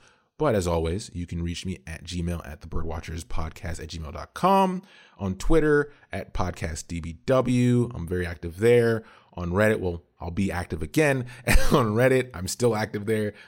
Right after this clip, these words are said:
The Birdwatchers Podcast on YouTube, The Birdwatchers, if you wanna catch the podcast there instead of listening on standard platforms.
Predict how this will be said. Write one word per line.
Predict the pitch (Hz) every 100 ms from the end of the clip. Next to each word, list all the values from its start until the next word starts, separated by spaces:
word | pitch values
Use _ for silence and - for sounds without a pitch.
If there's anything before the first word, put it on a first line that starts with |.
| -
The | 98
Birdwatchers | 101 90 92 -
Podcast | 104 107 - 98 95
on | 90
YouTube, | 95 104 - 95
The | 85
Birdwatchers, | 90 85 101 104 - 101
if | 92
you | 90
wanna | 85 82 80 _ _
catch | - 92 - -
the | 92
podcast | - 85 80 - 90 -
there | 95 107 135
instead | 123 98
of | 85
listening | 87 - 85
on | 82
standard | 82 85 82 -
platforms. | - 98 - 101 95 95